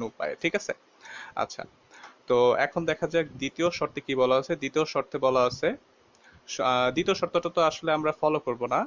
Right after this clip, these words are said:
তো এটা বাদ। আর তিন নম্বর শর্তে বলা আছে বাকি স্থানের জন্য বিন্যাস করতে হবে।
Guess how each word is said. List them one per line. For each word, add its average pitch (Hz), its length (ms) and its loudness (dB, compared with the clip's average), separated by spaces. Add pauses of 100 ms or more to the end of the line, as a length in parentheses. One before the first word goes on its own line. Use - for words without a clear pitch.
(460)
তো - 40 2 (120)
এটা 131 140 2 (100)
বাদ। 131 180 4 (400)
আর 123 80 -4 (100)
তিন 165 180 2
নম্বর 165 220 2
শর্তে 156 260 0
বলা 143 160 4
আছে 156 120 -6 (100)
বাকি 135 220 0 (140)
স্থানের 147 360 -4
জন্য 135 180 -2 (360)
বিন্যাস 127 300 -2
করতে - 240 -14
হবে। 120 180 -8